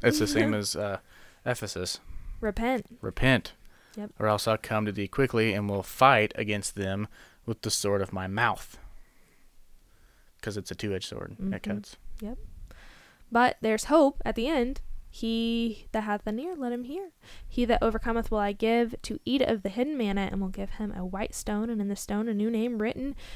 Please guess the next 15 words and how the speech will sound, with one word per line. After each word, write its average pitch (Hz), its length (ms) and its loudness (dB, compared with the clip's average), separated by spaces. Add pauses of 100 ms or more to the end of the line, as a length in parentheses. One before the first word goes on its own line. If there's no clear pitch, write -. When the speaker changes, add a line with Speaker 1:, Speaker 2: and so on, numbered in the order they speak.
Speaker 2:
which - 180 -4
no 208 140 2
man 226 180 2
knoweth, 208 260 0
saying, 196 540 -4
saving 247 460 4
he 214 260 -4
that 202 180 -4
receiveth - 560 -6 (1500)
it." - 280 -10 (420)
Speaker 1:
Boom. 110 340 0 (180)
Speaker 2:
Yep. 220 200 -2 (1040)
Yeah. 262 460 2 (840)
Okay, 381 220 8
so 285 400 10